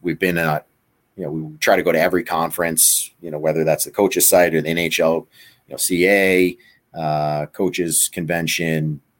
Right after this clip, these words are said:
Um, you know, we're at the N A, or we're at the N C A A coaches convention.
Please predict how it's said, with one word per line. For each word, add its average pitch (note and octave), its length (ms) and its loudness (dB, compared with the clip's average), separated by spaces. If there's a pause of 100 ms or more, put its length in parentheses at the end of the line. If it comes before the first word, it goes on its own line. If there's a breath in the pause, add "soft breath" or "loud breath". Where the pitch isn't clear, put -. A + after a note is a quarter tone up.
Um, G1+ 380 -18 (340)
you D#2+ 60 -16
know, C#2+ 80 -10
we're D2 160 -4
at D2 180 -2
the D#2 160 0
N D#2 120 0
A, D2+ 140 -2 (180)
or D2 180 -2
we're D#2 100 0
at D2 140 0
the D#2 160 -2
N D#2 100 0
C D#2+ 160 0
A D2+ 60 2
A G2 300 2
coaches G2 400 0
convention. F2 760 -2